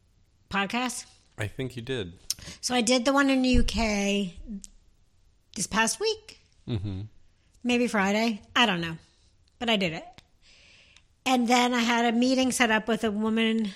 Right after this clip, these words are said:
Speaker 1: from South Africa.
Speaker 2: Oh, right, right.
Speaker 1: And it turns out, and so originally, apparently she has two podcasts.
Speaker 2: Oh, wow.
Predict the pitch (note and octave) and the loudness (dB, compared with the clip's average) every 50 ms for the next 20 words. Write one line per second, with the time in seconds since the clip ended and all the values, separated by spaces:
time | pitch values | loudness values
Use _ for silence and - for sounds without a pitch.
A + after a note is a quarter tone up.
0 | - - - A#3 A3 G#3 - G#3+ G3+ G3 G#3 G3 G3 - C4 C4 - F4 F#4 E4+ | -10 -8 -4 -2 -2 -2 -2 -2 -4 -4 -6 -8 -6 -8 -8 -6 -4 -4 -4 -6
1 | - - _ _ _ _ _ _ _ _ _ _ _ _ _ _ - - C3+ C3+ | -8 -14 _ _ _ _ _ _ _ _ _ _ _ _ _ _ -6 -2 0 0
2 | C3 B2+ B2 B2 B2 A2 G2+ G2 G2+ F#2 F2 E2+ - - - - - - - - | 0 0 0 0 0 0 0 -2 -4 -4 -4 -6 -6 -8 -10 -20 -20 -20 -12 -4
3 | - B3+ B3+ A#3+ A#3 A3+ A#3 - - C4+ C#4 C#4+ C#4+ C4 C4+ B3 A#3 A#3 A#3 A3+ | -2 0 0 0 0 -2 -2 -4 -2 0 0 0 2 4 4 4 4 2 0 -2
4 | A3 - C4+ B3 A#3+ A#3+ A#3 C4+ C#4+ B3+ C#4 C#4+ B3 A3+ G#3+ G#3+ A3 G3+ - A#3+ | -2 -2 0 0 0 2 2 0 0 0 0 0 0 0 0 0 -2 -4 -4 -4
5 | A#3 A3+ C4 - - A#3+ C4+ C#4+ C#4+ D4 C#4 - B3+ A#3+ A3 - - - F4 E4 | 0 0 0 0 0 -2 -2 0 0 0 0 0 0 -2 -4 -4 -2 0 0 0
6 | B3 B3+ G3+ F3 D#3+ - F#3 - - - - - - - - - - - - - | 0 0 0 -2 -2 -6 -10 -12 -12 -12 -14 -14 -14 -14 -16 -18 -18 -18 -16 -14
7 | A#2 A2 A#2 A#2 B2 C3 G#2+ E2+ D#2+ E2 G2 G#2 F2 | -10 -8 -6 -4 -4 -4 -6 -6 -6 -6 -8 -8 -10